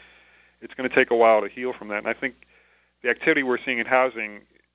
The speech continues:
is starting to show that we're more than halfway there in terms of that kind of psychological repair.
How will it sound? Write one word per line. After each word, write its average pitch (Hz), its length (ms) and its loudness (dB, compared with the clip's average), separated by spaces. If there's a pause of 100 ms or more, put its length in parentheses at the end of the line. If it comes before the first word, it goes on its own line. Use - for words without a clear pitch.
(280)
is - 140 -20
starting 120 320 -2
to - 120 -14
show 123 320 0
that 110 160 -4 (1080)
we're 113 220 -4 (640)
more 131 200 2
than 117 120 -2
halfway 110 400 -2
there 104 260 -2
in 95 80 -12
terms 95 260 -14
of 95 100 -6
that 92 240 -2 (280)
kind 107 180 -10
of 92 80 -10 (100)
psychological 98 760 -2
repair. 90 540 -10